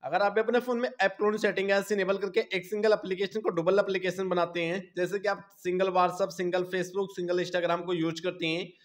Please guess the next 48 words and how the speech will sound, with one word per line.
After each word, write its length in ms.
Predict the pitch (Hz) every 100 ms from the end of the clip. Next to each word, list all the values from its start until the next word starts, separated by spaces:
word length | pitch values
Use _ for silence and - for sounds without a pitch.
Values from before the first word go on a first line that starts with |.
| _ -
उसको 280 | 190 - 254
अगर 140 | 240 - 196
आप 120 | 202
दो 240 | 165 196 208
एप्लीकेशन 400 | 208 202 196 202
बनाना 280 | 190 190
चाहते 260 | 185 190 185
हैं, 80 | 190
नहीं 140 | 175
बना 160 | 175 170
पाते 280 | 165 165 160
हैं, 240 | 170 185
तो 80 | 180
कैसे 300 | 185 185 214
बना 160 | 208
सकते 300 | 180 175 175
हैं? 200 | 175 208 - _ _ 120
जैसे 300 | 147 160 208
मैं 100 | 208
आपको 140 | 214
इस 120 | 175
वीडियो 200 | 196 196
में 80 | 208
सेटिंग 380 | 196 175 175 185
ऐसे 160 | 180
करके 280 | 180 180 170
बताऊंगा, 360 | 180 196 214 226
ऐसे 180 | 196 226 -
आपको 220 | 175 175
बिल्कुल 260 | 185 180 196
सेटिंग 400 | 190 170 170 214 - -
कर 80 |
लेना 300 | 160 151 147
है। 280 | 135 110 92 _ _ _ _ _ _
सेटिंग 360 | - 156 156 202
को 80 | 214
देख 160 | 220
के 60 | -
आपको 340 | - 190 190
ओपन 220 | 202 202
कर 100 | 202
लेना 260 | 202 185 185
है। 260 | 180 208 359 _
सेटिंग 360 | - 165 180
को 80 | 190
ओपन 200 | 196 208
कर 100 | 196
लेंगे 460 | 185 175 190 370